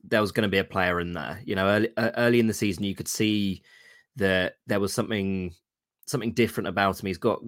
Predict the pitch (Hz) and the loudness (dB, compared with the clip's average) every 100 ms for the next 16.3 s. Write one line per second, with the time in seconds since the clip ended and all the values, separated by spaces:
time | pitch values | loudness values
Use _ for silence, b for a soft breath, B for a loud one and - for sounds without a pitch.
0 | - 123 120 107 117 98 - 107 95 98 | -10 0 0 2 0 -2 0 -2 0 0
1 | 98 98 95 92 104 95 92 95 92 87 | 2 2 0 -4 -6 -6 -2 -2 -2 -6
2 | - - 98 - - 98 92 - 95 92 | -8 -6 -6 -6 -2 -2 -2 -4 -2 0
3 | 92 - 95 87 - 95 - 95 95 95 | -2 -6 -8 -8 -6 -6 -6 -6 -2 -2
4 | 87 90 - 90 90 85 - 90 - 90 | -4 -6 -4 -2 -2 -2 -2 -2 -4 -8
5 | 92 87 - B B B - 98 95 87 | -6 -8 -10 B B B -6 -2 0 0
6 | 90 - - 92 95 90 - 95 - - | -2 -2 -6 -2 0 -2 -4 -6 -4 -2
7 | 92 85 B B B - - 143 147 107 | -4 -4 B B B -8 0 2 4 6
8 | 110 98 95 90 - 95 85 90 87 87 | 6 6 4 0 -2 -2 -2 -4 -4 -8
9 | 123 - 92 90 90 90 87 - 92 - | -12 -4 0 0 -2 -4 -6 -8 -8 -4
10 | 95 90 92 98 90 87 85 _ _ _ | -6 -4 0 0 2 0 -4 _ _ _
11 | _ _ _ 120 117 113 - 110 - 98 | _ _ _ -10 -8 -4 0 0 2 -2
12 | 95 - 92 87 - 92 92 87 87 92 | 0 -2 -2 -2 -4 -2 -2 -2 -2 -2
13 | 87 85 85 90 - 104 - 85 78 - | -4 -6 -8 -10 -6 -8 -6 -10 -10 -8
14 | - 95 95 98 104 87 92 95 95 - | -6 -4 0 2 2 0 0 2 0 0
15 | 95 107 107 - 170 131 110 110 85 92 | 2 2 2 -2 -4 2 4 4 4 0
16 | 87 - 92 | 0 -2 -2